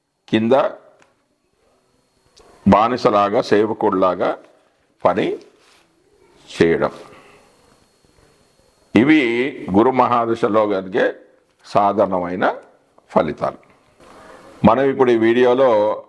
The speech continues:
కుంభలగ్నం వారికి గురు దశ గురించి తెలుసుకుందాం. అంటే గురుడు ఏ స్థానాల్లో ఉంటే శుభ ఫలితాలను, ఏ స్థానాల్లో ఉంటే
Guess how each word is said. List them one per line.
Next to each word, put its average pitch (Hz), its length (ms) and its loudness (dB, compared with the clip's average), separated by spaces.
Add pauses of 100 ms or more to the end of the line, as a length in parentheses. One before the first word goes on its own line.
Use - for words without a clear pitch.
(300)
కుంభలగ్నం 123 720 -2
వారికి 95 480 -4 (960)
గురు 117 180 4 (140)
దశ 104 200 0 (600)
గురించి 95 420 -4 (500)
తెలుసుకుందాం. 87 540 -4
అంటే 85 180 -4 (120)
గురుడు 104 220 -2 (240)
ఏ 98 40 0 (120)
స్థానాల్లో 98 480 -4
ఉంటే 76 200 -8
శుభ - 180 -8 (100)
ఫలితాలను, 92 480 -2 (720)
ఏ 104 200 2
స్థానాల్లో 107 600 -4
ఉంటే - 160 -4